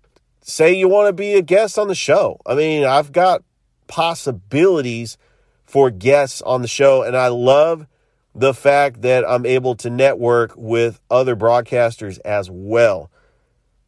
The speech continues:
So stay tuned for Wednesday's show. I'm trying to figure out how long this is gonna last.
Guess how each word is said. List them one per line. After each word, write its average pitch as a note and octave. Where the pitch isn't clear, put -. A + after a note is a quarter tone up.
So A2+
stay E3+
tuned G#3
for E3+
Wednesday's F3
show. C3
I'm B2
trying D#3+
to A#2
figure C3
out B2
how B2+
long B2
this D3
is A#2
gonna G#2
last. G2